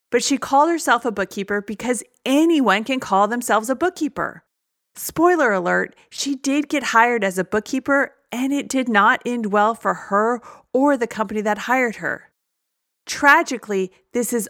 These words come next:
all too often what I see when peeling back the layers of my work with entrepreneurs and diving into their existing bookkeeping operations. The good news is that we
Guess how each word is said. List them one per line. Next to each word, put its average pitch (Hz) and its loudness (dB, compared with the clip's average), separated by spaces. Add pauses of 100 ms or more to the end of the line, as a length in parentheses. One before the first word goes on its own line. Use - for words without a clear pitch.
all 233 4
too - -10
often 202 -2
what 190 -2
I 185 -2
see 233 -4 (140)
when 214 -4
peeling 208 -2
back 185 0
the 196 -2
layers 185 0 (100)
of 185 -2
my 190 2
work 170 -2 (200)
with 202 -4
entrepreneurs 180 -2 (200)
and 202 -2
diving 185 2
into 180 -8
their 175 0
existing 170 -4
bookkeeping 170 -4
operations. 156 -2 (720)
The 254 6
good 302 2
news 220 0
is 170 0 (220)
that 208 2
we 226 -4